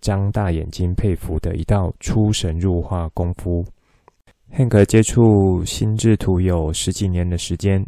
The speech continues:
从他初学开始，感觉什么都卡卡的，那出现很多初学者都有经历过状态。到目前呢，他已经内化到一个神人的水准。他是怎么走过来的呢？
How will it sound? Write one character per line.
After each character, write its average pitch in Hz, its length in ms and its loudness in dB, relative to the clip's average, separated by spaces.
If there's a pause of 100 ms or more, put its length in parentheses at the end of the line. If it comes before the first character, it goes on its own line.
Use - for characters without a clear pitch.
(140)
从 90 260 -4
他 101 280 -2
初 120 200 2
学 95 180 2
开 101 200 0
始， - 280 -4 (400)
感 85 200 -6
觉 92 140 -2
什 87 160 -4
么 85 120 -4
都 101 140 0
卡 92 200 -6
卡 87 220 -8
的， - 180 -6 (380)
那 90 540 0
出 - 200 -4
现 95 220 -2
很 80 200 -6
多 90 380 -2
初 - 160 -4
学 101 200 2
者 87 280 -2
都 87 140 -2
有 76 100 -4
经 90 200 -4
历 92 100 0
过 85 300 -2
状 87 220 -4
态。 90 240 -8 (460)
到 123 120 2
目 127 140 4
前 98 200 0
呢， 90 360 -2
他 98 200 -2
已 92 160 -4
经 95 220 -4
内 95 180 -2
化 95 200 -4
到 85 200 -6
一 - 80 -8
个 82 220 -6
神 92 300 -6
人 87 180 -4
的 87 120 -4
水 85 280 -8
准。 - 180 -2 (540)
他 123 160 0
是 127 140 4
怎 95 120 0
么 82 140 -4
走 80 160 -6
过 101 180 2
来 85 140 -2
的 90 100 -4
呢？ 95 320 -2